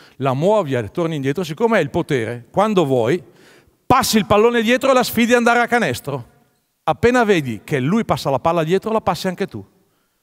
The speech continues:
Il primo che segna dà il potere alla propria squadra. Chi riceve la palla cosa farà? Chi riceve si prepara,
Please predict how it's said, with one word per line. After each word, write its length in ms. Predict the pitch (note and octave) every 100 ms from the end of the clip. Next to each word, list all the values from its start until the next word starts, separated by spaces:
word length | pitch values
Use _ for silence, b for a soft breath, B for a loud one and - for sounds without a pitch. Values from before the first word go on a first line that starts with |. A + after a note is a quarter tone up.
| _ _ _ _ _
Il 140 | C3
primo 260 | A#2+ F3+ F#3+
che 100 | F#3
segna 300 | - G3 G#3+
dà 80 | A3
il 80 | G#3
potere 300 | A3 F3+ F#3
alla 120 | F3+
propria 280 | D#3+ F3+ F3+
squadra. 500 | D3+ A#2 A2 A#2 - - _ _
Chi 180 | - C4+
riceve 480 | C4 A3+ - B3+ A#3+
la 120 | G#3+
palla 360 | - G#3 A3+ C4
cosa 240 | A#3+ A#3
farà? 760 | F#3 C#3 D3 - - - - _ b b b b b b b b
Chi 200 | - F#3+
riceve 840 | F3 B2 C#3+ A#2 D#3+ A3 C3 _ b b b
si 240 | - G#3
prepara, 680 | G3+ F3 - B2 B2+ E3+ -